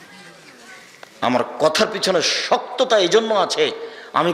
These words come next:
কোনো জিনিস একবার দেখিনি, শতবার, হাজারবার দেখা আছে। আরবি বুঝি, আমি দেখতে পারি, আমি লিখি, যার কারণে আমার দৃঢ়তা বেশি।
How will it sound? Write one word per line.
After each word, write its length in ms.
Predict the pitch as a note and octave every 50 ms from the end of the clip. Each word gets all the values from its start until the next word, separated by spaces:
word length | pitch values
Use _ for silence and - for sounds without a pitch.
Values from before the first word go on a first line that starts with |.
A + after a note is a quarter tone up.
| F3
কোনো 140 | F3 F3 F3+
জিনিস 320 | D#3 F3 F3 F3 - - -
একবার 420 | - D#3+ D#3 D3 C#3+ C#3 D#3 D3 B2+
দেখিনি, 340 | C#3 C3+ - - B2+ A#2 G#2+
শতবার, 520 | - - - C#3+ C#3+ - D3+ C3 B2+ A#2
হাজারবার 560 | - - - B2 C3 D3+ D3 D3 C#3+ C#3 A#2
দেখা 240 | A2 A2 G2 - F#2
আছে। 220 | C#2+ - - - - - - - - - - - - - _ - _ _ - - - - - - - - - -
আরবি 280 | A#2+ C3 B2+ B2+ C3+
বুঝি, 520 | B2 A2+ A2 D3+ F#3 F3 E3 F#3 G#3+ A3+ - -
আমি 160 | - D3+ C#3
দেখতে 460 | A2+ F#2 C#3+ F3 - - - - F3+
পারি, 260 | C#3+ C#3+ A#2 A2+ - - -
আমি 160 | B2 A#2+ A2
লিখি, 440 | G2+ A2 D3+ F3 E3 - - F#2+ D2+ - - - - - - _ _ _ _ _ _ _ _ _ _ _ _ -
যার 240 | G#2+ C#3+ D#3 D#3+ D#3
কারণে 300 | E3 F#3+ F3+ F#3 F#3+ F3
আমার 320 | E3+ D#3 C3 A2+ - -
দৃঢ়তা 380 | B2 C#3 F3+ F3+ E3+ F3 F3+ D3+
বেশি। 300 | C3 A2 - - -